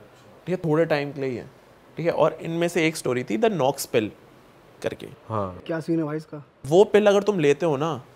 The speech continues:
Speaker 1: तो तुम सोओगे नहीं, तुम्हारे सोने की कैपेबिलिटी ख़त्म हो जाती है। तो पहले एक दो दिन तो तुम, नींद नहीं आ रही, सब नॉर्मल ही लगता है।
Speaker 3: इंसोम्निया लगता है।
Speaker 1: हफ्ते भर बाद ऑर्गन फेलियर होने लगता है, लेकिन उसमें बहुत तगड़ा हाई होता है कि तुम वो ऑर्गन फेलियर भी एंजॉय करने लगते हो।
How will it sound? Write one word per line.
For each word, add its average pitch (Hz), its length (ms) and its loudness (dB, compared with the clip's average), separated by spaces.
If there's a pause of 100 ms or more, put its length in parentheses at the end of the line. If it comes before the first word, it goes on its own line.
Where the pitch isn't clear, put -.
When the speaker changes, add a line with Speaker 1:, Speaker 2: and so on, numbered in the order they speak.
Speaker 1:
तो 156 80 -6
तुम 208 180 -4
सोओगे 156 400 -6
नहीं, 107 140 -10 (500)
तुम्हारे 147 220 0
सोने 170 340 -2
की 180 60 -8
कैपेबिलिटी 165 480 0
ख़त्म 151 220 -6
हो 131 120 -4
जाती 87 240 -6
है। - 60 -18 (840)
तो 151 80 0
पहले 156 460 0
एक 156 140 -4
दो 170 100 0
दिन 170 220 -2
तो 175 120 0
तुम, 180 360 -2
नींद 139 260 -4
नहीं 160 160 -2
आ 160 100 2
रही, 151 180 -2 (300)
सब 151 120 -2
नॉर्मल 139 320 2
ही 147 80 0
लगता 135 260 -2
है। 117 100 -8 (120)
Speaker 3:
इंसोम्निया 165 640 2
लगता 143 440 -8
है। 139 60 2
Speaker 1:
हफ्ते 160 380 0
भर 156 200 2
बाद 151 280 4
ऑर्गन 135 320 4
फेलियर 135 320 -2
होने 135 160 -4
लगता 127 300 -8
है, 131 100 -14 (280)
लेकिन 180 160 2
उसमें 214 360 0
बहुत 160 380 2
तगड़ा 180 200 4
हाई 139 400 4
होता 127 280 0
है 113 80 -6
कि 156 120 -8
तुम 185 120 -6
वो 185 240 0
ऑर्गन 156 400 6
फेलियर 170 400 2
भी 180 100 0
एंजॉय 160 280 4
करने 135 280 -2
लगते 123 280 -8
हो। 98 80 -12